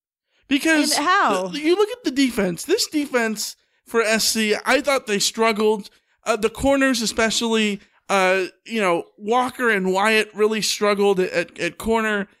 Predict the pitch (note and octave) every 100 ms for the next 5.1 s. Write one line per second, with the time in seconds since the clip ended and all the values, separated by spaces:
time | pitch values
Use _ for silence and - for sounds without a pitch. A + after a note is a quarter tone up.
0 | _ _ - F3 E3 D#3+ G#3 A#3+ G#3 E3
1 | F#3+ A3 A3 A3+ A3 A3 - G3+ G3 G3
2 | - G#3+ G#3 G3 F3 E3+ F3 G3 F#3 F3
3 | E3 - F3+ E3 D#3+ - F#3 G#3 G3+ G3+
4 | F3+ A3+ A#3+ G3+ A3+ A3 G#3+ G#3+ G#3 F#3+